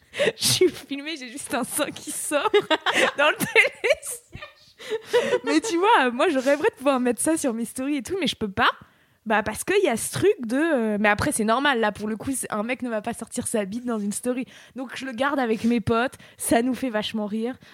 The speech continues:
Euh... et voilà, et je suis contente aussi parce que j'ai toujours eu des mecs, euh, plutôt, euh, bah, peut-être un peu jaloux et qui comprenaient pas forcément. Là, moi, je suis dans une relation avec quelqu'un qui,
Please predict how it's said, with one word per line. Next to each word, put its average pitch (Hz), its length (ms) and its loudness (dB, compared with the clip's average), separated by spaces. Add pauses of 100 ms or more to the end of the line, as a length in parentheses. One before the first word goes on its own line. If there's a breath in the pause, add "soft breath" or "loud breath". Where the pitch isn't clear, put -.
(320 loud breath)
Euh... 190 1120 -8 (100)
et 240 100 -4
voilà, 277 260 2
et 269 40 0
je - 60 -2
suis 240 100 -2
contente 330 360 -8
aussi 277 160 -8
parce 254 160 0
que 233 80 0
j'ai 214 100 2
toujours 269 280 -4
eu 262 60 -2
des 233 140 -4
mecs, 254 280 -6
euh, 196 260 -4
plutôt, 240 500 -6
euh, 185 80 -6 (500 soft breath)
bah, 190 220 -2 (100)
peut-être 269 200 -2
un 240 100 -2
peu 226 140 -6
jaloux 240 360 0
et 277 60 -4
qui 220 120 -14
comprenaient 220 340 -8
pas 247 140 -8
forcément. 220 500 -12
Là, 233 100 -4
moi, 247 120 -8
je 202 40 -8
suis 220 100 -12
dans 208 120 -8
une 208 100 -10
relation 208 360 -10
avec 226 180 -10
quelqu'un 208 320 -10
qui, - 280 -12